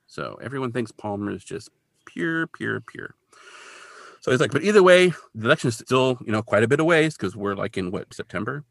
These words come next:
Election's usually in November." So election's still pretty far off, and I'm actually gonna be taking some time off and going to take a break and spend the day with my family at Lake Holland.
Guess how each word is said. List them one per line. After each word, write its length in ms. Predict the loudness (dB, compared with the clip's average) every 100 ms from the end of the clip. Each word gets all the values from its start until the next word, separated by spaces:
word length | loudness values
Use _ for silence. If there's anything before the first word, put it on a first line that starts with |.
| _ -12
Election's 400 | -12 -10 -12 -10
usually 240 | -10 -10
in 60 | -10
November." 440 | -10 -10 -10 -12 _ -20 -20 -20 -20 _
So 440 | -8 -6 -4 -6 -4
election's 300 | -2 -2 0
still 180 | 0
pretty 220 | 2 2 2
far 260 | 4 8
off, 340 | 8 8 4 -12
and 380 | -2 0 0 0
I'm 260 | 2 2 2
actually 200 | 0 -2
gonna 120 | -2
be 40 | -2
taking 200 | -4 -4
some 120 | -6
time 320 | -2 -2 2
off 360 | 2 2 -2 -20 -20 -20 -18 -4
and 180 | -4 0
going 340 | 0 2 0
to 100 | -4
take 420 | -2 0 0 -2 -12
a 60 | -4
break 360 | 0 0 -2
and 160 | -6 -6
spend 320 | -2 0 0
the 60 | 0
day 240 | 0 2
with 100 | 2
my 160 | 0 0
family 420 | 0 -2 0 -2
at 140 | -4 -4
Lake 180 | -4
Holland. 500 | -4 -10 -8 -12 -16